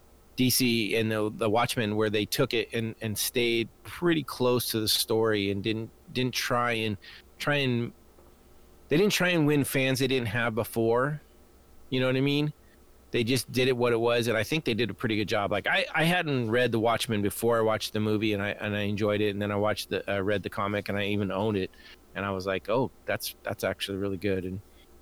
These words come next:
still one of, one of my favorites. They, I know they did another, uh, a second, like, they tried to do a, um, Watchmen two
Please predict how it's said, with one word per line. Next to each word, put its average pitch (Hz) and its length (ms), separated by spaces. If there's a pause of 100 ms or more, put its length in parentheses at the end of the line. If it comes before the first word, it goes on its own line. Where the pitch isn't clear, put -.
(120)
still 151 320
one 117 160
of, 110 120
one 110 160
of 98 60
my 95 100
favorites. 98 280 (360)
They, 143 140
I 147 80
know 147 140
they 143 140
did 135 180
another, 123 560
uh, 107 280 (160)
a 107 120
second, 117 720 (240)
like, 110 160
they 107 100
tried 120 200
to 113 80
do 107 240
a, 98 340
um, 90 400 (720)
Watchmen 113 500
two 131 640